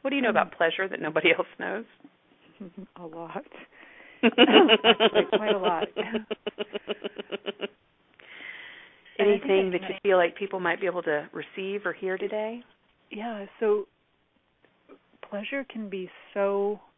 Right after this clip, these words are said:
Speaker 2: simple, right? We can make pleasure so extremely difficult where, where we think that, um, like you were saying, like, it has to be the body parts together. And not only that, sometimes it has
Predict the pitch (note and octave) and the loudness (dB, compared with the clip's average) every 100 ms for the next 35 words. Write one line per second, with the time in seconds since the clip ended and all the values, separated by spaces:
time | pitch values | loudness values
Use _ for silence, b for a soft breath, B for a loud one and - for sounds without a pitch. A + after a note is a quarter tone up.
0 | _ _ _ _ _ _ - - - F3+ | _ _ _ _ _ _ -20 -16 -14 -12
1 | - - F3 _ _ F#3+ G#3 G#3+ - G#3+ | -14 -16 -18 _ _ -18 -16 -14 -12 -10
2 | G#3 B3+ - - G#3 F#3+ F3+ E3+ - - | -10 -12 -14 -6 -4 -4 -6 -10 -14 -6
3 | F#3+ F#3+ - F#3 - - F#3 F#3+ G3 F3+ | -4 -4 -8 -14 -18 -16 -14 -12 -14 -14
4 | - F#3 F#3 - E3 D#3 - E3+ D#3+ D#3+ | -14 -14 -16 -12 -10 -10 -10 -8 -8 -10
5 | B B B B B B B - G3+ G3 | B B B B B B B 2 2 4
6 | G3 - G3 F#3+ - - F#3 E3+ - _ | -2 -4 -10 -10 -10 -4 -4 -4 -10 _
7 | _ - F3 F3 E3+ - D#3+ - E3+ E3+ | _ -12 -12 -10 -12 -12 -16 -12 -10 -10
8 | D#3 D3+ F3 E3+ - F#3 F3 E3+ D#3+ D#3+ | -12 -12 -6 -6 -8 -14 -14 -8 -8 -8
9 | - D#3+ - - D#3+ D3+ D#3 D#3 F3+ G3+ | -10 -14 -14 -14 -12 -10 -12 -14 -8 -6
10 | A3 F#3+ E3+ F3+ F3+ F#3 F#3+ G3+ G3 F3+ | -6 -8 -6 -6 -6 -14 -14 -12 -12 -10